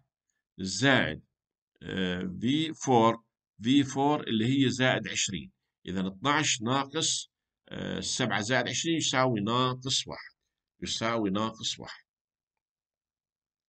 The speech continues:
الخلية الأخيرة الس-، السادسة وهي، آه، إكس ثري ون. إكس ثري ون تقع بالصف الثالث والعمود الأول. هي رايحة تكون عندي سي ثري ون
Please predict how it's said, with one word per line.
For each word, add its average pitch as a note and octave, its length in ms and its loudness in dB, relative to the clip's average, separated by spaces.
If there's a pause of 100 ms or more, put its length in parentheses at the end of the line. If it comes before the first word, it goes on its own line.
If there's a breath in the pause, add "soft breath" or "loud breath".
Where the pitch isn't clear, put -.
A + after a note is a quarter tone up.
(400 soft breath)
الخلية A2+ 560 2
الأخيرة C3+ 440 -2
الس-، - 240 -2
السادسة B2+ 640 0 (340)
وهي، A2 540 0 (420)
آه، F2 420 -4
إكس D#3 320 2
ثري A#2 360 4
ون. A2 300 2 (420)
إكس C3 320 0
ثري G#2 360 0
ون F2+ 260 0
تقع G2 260 -6
بالصف G2+ 420 -4
الثالث C3+ 500 -2
والعمود B2 540 -2
الأول. F#2+ 420 -4 (520 loud breath)
هي G#2 160 4
رايحة B2+ 280 0
تكون C3+ 260 -4
عندي G#2 300 0
سي G2+ 540 4 (320)
ثري A#2 420 2 (300)
ون C3+ 440 0